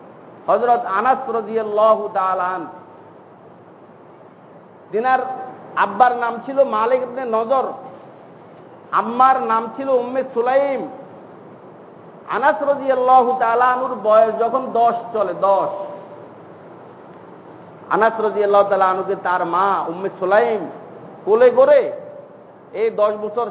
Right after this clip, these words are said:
শিশুটাকে আল্লাহর নবীর কাছে দিয়ে বলছেন, "ইয়া রাসূলুল্লাহ, হাযা কুওয়াইদিমুকা, ফাদউল্লাহ লা, এটা আপনার খাদেম, আপনি ওর জন্য দোয়া করুন,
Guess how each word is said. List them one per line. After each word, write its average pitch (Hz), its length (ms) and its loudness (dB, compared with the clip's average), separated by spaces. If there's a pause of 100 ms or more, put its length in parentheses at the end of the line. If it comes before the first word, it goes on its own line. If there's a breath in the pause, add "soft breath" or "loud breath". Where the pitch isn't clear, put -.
(100)
শিশুটাকে 220 460 -8
আল্লাহর 196 400 -4
নবীর 185 240 -8
কাছে 185 240 -8
দিয়ে 202 200 -8
বলছেন, 180 360 -8
"ইয়া 185 220 0
রাসূলুল্লাহ, 165 560 -4
হাযা 202 280 0
কুওয়াইদিমুকা, 311 800 0 (840)
ফাদউল্লাহ 254 840 0
লা, 190 160 -4 (680)
এটা 156 140 -6
আপনার 175 300 -6 (120)
খাদেম, 170 360 0 (520)
আপনি 175 280 -2
ওর 185 120 -6
জন্য 208 220 -6
দোয়া 180 220 2
করুন, 180 340 -4